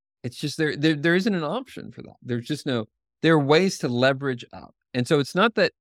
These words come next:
you have to, when we say you have to do work, first, first is set the expectation you're gonna have to work. But the second is you're not necessarily gonna have to work as hard for the same result. The, the, the fruit and the,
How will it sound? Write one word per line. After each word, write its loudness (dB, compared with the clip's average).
you -4
have 0
to, -8
when -4
we 0
say 0
you 0
have -2
to -10
do 0
work, -4
first, 0
first 0
is -4
set 0
the -2
expectation -4
you're -8
gonna 0
have -4
to -8
work. -10
But -2
the 0
second 2
is -2
you're 0
not -6
necessarily -4
gonna -4
have -6
to -6
work -6
as -2
hard 0
for -8
the -6
same -2
result. -6
The, 0
the, 0
the 0
fruit 0
and 0
the, -4